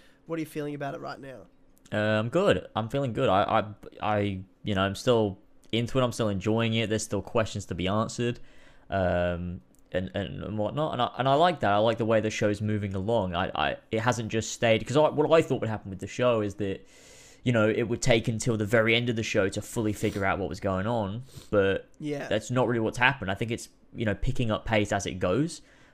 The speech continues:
Speaker 2: Um, and I quite like that. It's like, you know, once they pull the veil back on, you know, the stuff you're wondering in the first couple episodes, they throw more things in. They're like, "Well, why is this thing happening? And how did this, you know, work? And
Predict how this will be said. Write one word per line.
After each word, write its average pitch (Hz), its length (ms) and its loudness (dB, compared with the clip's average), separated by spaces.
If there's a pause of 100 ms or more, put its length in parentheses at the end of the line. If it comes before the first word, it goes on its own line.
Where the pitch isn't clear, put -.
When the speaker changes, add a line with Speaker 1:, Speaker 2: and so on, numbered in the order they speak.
(160)
Speaker 2:
Um, 98 480 0
and - 80 -2
I 90 60 0
quite 110 240 2
like 107 240 0
that. 104 220 2
It's 110 140 -6
like, 107 200 2
you 117 60 -2
know, 107 160 2
once 117 300 -4
they 110 420 4 (100)
pull 127 240 0
the 107 480 4
veil 110 260 6
back 104 360 2
on, 101 320 -2
you 110 100 -4
know, 104 100 0
the 107 100 -2
stuff 110 260 -2
you're 107 100 0
wondering 104 440 -2
in 98 100 -6
the 95 80 -4
first 139 280 2
couple 104 200 -2
episodes, 95 640 -4 (240)
they 110 100 2
throw 117 240 2
more 135 240 4
things 110 280 -2
in. 95 100 0
They're 98 120 -4
like, 98 200 -2
"Well, 104 80 -2
why 107 180 4
is 107 80 -2
this 139 160 0
thing 110 140 -6
happening? 92 360 -6
And 92 80 -8
how 104 160 -2
did 98 120 -6
this, 135 320 -4 (260)
you 104 80 -8
know, 95 160 -6 (260)
work? 98 400 0
And 92 220 -6